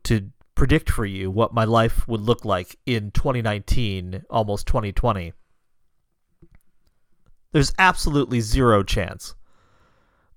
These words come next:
that I would have predicted anything that's currently happening.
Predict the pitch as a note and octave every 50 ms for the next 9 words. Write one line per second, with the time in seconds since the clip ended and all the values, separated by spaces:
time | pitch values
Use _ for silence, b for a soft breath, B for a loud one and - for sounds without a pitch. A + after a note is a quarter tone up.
0 | - - A2+ B2+ A#2+ A#2 A2+ A2 A2+ A2 G#2+ G2 - - - A2+ A2 G#2 - -
1 | G#2 F#2 F2+ F2+ F2+ - - - - - - - _ _ _ _ - F3 F#3 F3
2 | D#3+ C3+ - - - E2+ E2+ - - - - _ _ - A#2 G#2 - - - B2
3 | G2+ F#2 - - F#2 F#2 F2+ E2+ - - - - - D#3